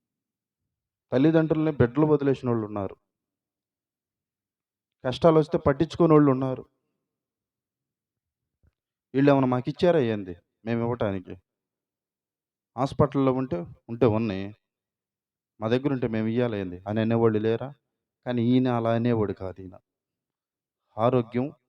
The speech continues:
ఈయన ద్వారా వచ్చింది. ఏ మనిషికైనా ఘనత ఈయన ద్వారా రావాల్సిందే. మనకై మనం, ఆ, గొప్పలకు పోతే కుదరదు. ఎలా ఉన్నాడంట ఆనోకు?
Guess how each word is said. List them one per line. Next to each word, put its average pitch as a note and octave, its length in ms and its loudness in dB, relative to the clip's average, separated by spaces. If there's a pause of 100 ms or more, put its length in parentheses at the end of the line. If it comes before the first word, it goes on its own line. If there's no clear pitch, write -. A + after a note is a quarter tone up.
(300)
ఈయన A2+ 180 0
ద్వారా A#2+ 300 0
వచ్చింది. - 460 -6 (2000)
ఏ B2 120 4
మనిషికైనా D3+ 520 0
ఘనత C#3 420 -2 (260)
ఈయన C3+ 200 2
ద్వారా D3+ 260 4
రావాల్సిందే. C#3+ 800 0 (1080)
మనకై C#3 400 4
మనం, C#3 480 2 (360)
ఆ, A#2 160 0
గొప్పలకు C3 440 4
పోతే C#3+ 240 2
కుదరదు. C#3+ 560 2 (1800)
ఎలా A#2+ 160 2
ఉన్నాడంట D3 480 0
ఆనోకు? C#3+ 720 2